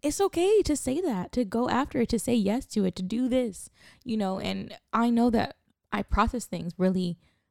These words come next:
like, strategically and logically. So it's like, actually, it's okay to say yes. If this feels right, if it,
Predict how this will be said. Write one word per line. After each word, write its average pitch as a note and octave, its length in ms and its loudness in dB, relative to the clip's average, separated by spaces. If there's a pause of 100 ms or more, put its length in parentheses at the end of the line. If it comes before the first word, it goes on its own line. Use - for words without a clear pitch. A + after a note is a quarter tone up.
(160)
like, F3 300 -4
strategically G3 920 -2
and E3+ 200 -4
logically. F#3+ 520 -2
So F3+ 180 -2
it's F3 180 -4
like, F3 300 -2 (460)
actually, C4+ 260 -2
it's C4+ 140 -4
okay C#4 240 -2
to D#4+ 60 -4
say C#4+ 120 -6
yes. G3+ 240 -2
If F3 80 -4
this A#3 160 0
feels B3 300 0
right, G#3+ 300 -2
if F#3 180 -4
it, - 100 -4